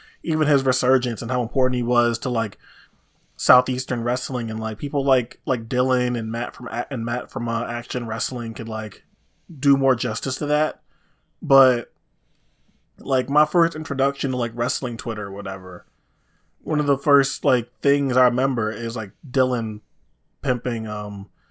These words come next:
like, Jimmy Rave stuff, and that being, like, a op-, like, a door opener to, like, watching this co-, watching this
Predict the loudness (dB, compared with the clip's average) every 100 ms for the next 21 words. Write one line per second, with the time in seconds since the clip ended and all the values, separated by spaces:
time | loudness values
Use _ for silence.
0 | _ _ _ -6 -4 -2 0 0 0 0
1 | -2 -6 -8 -10 -14 _ _ _ -20 -20
2 | _ _ _ -2 0 2 2 0 -4 -10
3 | _ _ _ 2 4 6 4 2 0 -2
4 | 0 0 0 -4 -4 -4 -2 2 2 2
5 | -2 -4 -4 -6 -6 -4 -4 -4 -6 -4
6 | -4 -4 -4 -6 -4 -4 -4 -4 -4 -4
7 | -4 -6